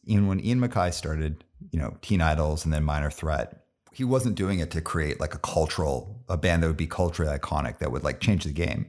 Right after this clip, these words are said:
But when Fugazi comes along, Fugazi could have five dollar shows. Fugazi could choose not to sell merchandise. They could do that because of where they came from. And I think those things are, like,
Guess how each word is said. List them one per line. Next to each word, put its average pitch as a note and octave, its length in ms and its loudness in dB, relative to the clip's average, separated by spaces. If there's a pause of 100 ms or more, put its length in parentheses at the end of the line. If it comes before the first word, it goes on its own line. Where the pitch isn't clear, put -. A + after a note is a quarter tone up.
(140)
But A2 100 0
when B2+ 160 4
Fugazi F2 580 0
comes D#2 260 2
along, D2+ 520 0 (300)
Fugazi A#2 600 -2
could B2+ 520 0 (200)
have E2 380 4
five D#2 420 2
dollar C#2+ 240 -2
shows. - 460 -4 (180)
Fugazi F#2 480 2
could G2+ 480 0
choose E2 380 0
not D#2+ 220 2
to C#2+ 60 -6
sell D#2 280 -2
merchandise. - 640 -4 (100)
They A#2 240 2
could G2 260 -4
do G2 160 0
that F#2+ 300 2
because G2+ 500 2
of D2+ 120 -4
where D#2+ 160 0
they E2 120 -6
came F2+ 280 0
from. - 260 -4
And F2+ 280 0 (100)
I G2+ 140 4
think G#2 240 2
those E2 200 -2
things D#2+ 240 0
are, D#2+ 60 -4
like, C2+ 260 -10